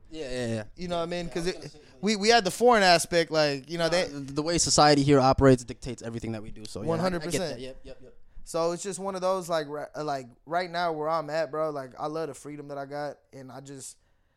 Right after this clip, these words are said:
Speaker 2: already, like, you know what I mean? Whether you wanna see it as a negative or a positive, a woman comes with baggage. You know what I mean?
Speaker 1: Yep.
Speaker 2: So you add a kid to that aspect, and that's why I feel like people that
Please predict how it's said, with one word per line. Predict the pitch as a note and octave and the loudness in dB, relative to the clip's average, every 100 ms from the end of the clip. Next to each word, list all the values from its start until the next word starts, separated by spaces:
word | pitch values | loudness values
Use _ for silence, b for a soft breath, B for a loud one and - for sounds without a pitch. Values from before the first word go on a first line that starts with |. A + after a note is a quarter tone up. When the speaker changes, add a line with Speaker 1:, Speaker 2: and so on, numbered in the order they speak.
| _ _ - | _ _ -2
Speaker 2:
already, | F#3 G3+ F#3 F#3+ F3+ | 0 2 0 0 0
like, | D#3 C#3 C3 - | -2 -2 -8 -12
you | D#3 | -8
know | D#3 | -6
what | |
I | D3+ D#3 D#3 | -6 -6 -8
mean? | D#3 | -10
Whether | C#3+ D3 | -12 -10
you | D3+ | -8
wanna | D#3+ D3+ | -8 -8
see | C3+ D#3+ | -8 -10
it | D3 | -12
as | C3 | -12
a | |
negative | C#3 C#3+ D3 C3+ | -10 -10 -10 -12
or | |
a | B2+ | -8
positive, | C#3+ C#3+ C3+ C3 B2 - | -4 -4 -6 -12 -16 -16
a | C3 | -12
woman | C#3+ E3 D3 | -10 -10 -10
comes | D3 C3 | -12 -12
with | A#2 | -14
baggage. | A#2 G#2 - - _ _ _ | -16 -20 -20 -20 _ _ _
You | - C#3 | -16 -10
know | C#3 | -10
what | C#3 | -10
I | C#3+ | -14
mean? | C#3+ - | -16 -4
Speaker 1:
Yep. | C3 A#2+ - - - _ _ | -2 -2 -6 -20 -20 _ _
Speaker 2:
So | - D#3+ D#3 D3 C#3+ _ | -6 -2 -2 -4 -8 _
you | D#3 F3+ | -14 -6
add | D#3+ E3+ | -4 -4
a | C#3+ | -6
kid | - E3 | -12 -14
to | D#3 | -8
that | D3+ C#3+ | -6 -6
aspect, | C#3+ D3 - D3+ D3+ b b | -6 -8 -10 -12 -12 b b
and | E3 | -6
that's | G3 G#3+ | -4 -2
why | A3 G#3 | 0 0
I | |
feel | G3+ A3 | -2 -6
like | G3+ D#3+ | -4 -6
people | G3 G3 G3 F3+ | -8 -12 -10 -6
that | D#3 C#3 | -6 -8